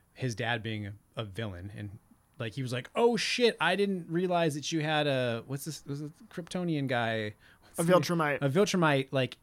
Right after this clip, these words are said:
Speaker 1: in your presence the whole time. He's like, "Oh, funny story, like, that's me, but it was my dad." And then they have, like, a full
Speaker 2: Uh, like, they sit down and have a
Speaker 1: they sit
Speaker 2: conversation
Speaker 1: down
Speaker 2: on
Speaker 1: and
Speaker 2: the
Speaker 1: have a
Speaker 2: moon.
Speaker 1: oh, yeah, they're talking on the moon,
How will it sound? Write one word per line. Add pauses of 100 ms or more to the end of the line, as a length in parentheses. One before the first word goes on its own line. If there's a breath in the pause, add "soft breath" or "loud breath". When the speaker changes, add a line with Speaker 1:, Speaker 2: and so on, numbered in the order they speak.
(140)
Speaker 1:
in
your
presence
the
whole
time.
He's
like,
"Oh,
funny
story,
like,
that's
me, (320 soft breath)
but
it
was
my
dad." (480 soft breath)
And
then
they
have,
like,
a
full
Speaker 2:
Uh,
like,
they
sit
down
and
have
a
Speaker 1:
they
sit
Speaker 2:
conversation
Speaker 1:
down
Speaker 2:
on
Speaker 1:
and
Speaker 2:
the
Speaker 1:
have
a
Speaker 2:
moon.
Speaker 1:
oh,
yeah,
they're
talking
on
the
moon,